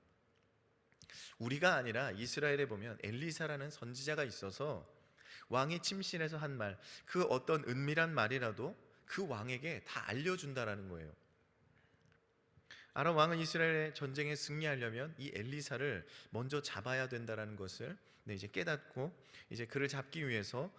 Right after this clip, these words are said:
도단성으로 군대를 보내게 되어집니다. 어, 그리고 가서 거기를 이제 에워싸게 되어지죠. "저희가 밤에 가서 그 성을 에워싸고, 어, 이제 그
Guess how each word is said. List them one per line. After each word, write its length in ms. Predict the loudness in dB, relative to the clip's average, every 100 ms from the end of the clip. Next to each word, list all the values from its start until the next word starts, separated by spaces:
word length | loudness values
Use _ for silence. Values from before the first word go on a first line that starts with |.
| -16 -4
도단성으로 560 | 0 0 0 -4 -6
군대를 560 | -6 -4 0 0 -2 -4
보내게 400 | -2 0 0 -2
되어집니다. 720 | 0 0 0 -2 -6 -8 -10 -14 _ _ -20 -20 _ -20 -20 -20 _
어, 160 | -10 -6
그리고 200 | -2 0
가서 260 | 2 0 2
거기를 300 | 2 2 2
이제 160 | 2
에워싸게 600 | 4 4 2 2 2 2
되어지죠. 520 | 0 0 -2 -6 -8 -10 -16 _ _ _ _ _ _ _ _ _ -20 -18 -14 -2
"저희가 240 | 2 2
밤에 340 | 0 0 2
가서 440 | 2 0 -2 -4 -4
그 140 | -4
성을 300 | -4 -4 -6 -4
에워싸고, 960 | -2 -2 -2 -2 -2 -2 -4 -4 -8 -14 -20 -20 -20 -4
어, 140 | -2
이제 120 | 0 -2
그 500 | -2 -2 -2 -4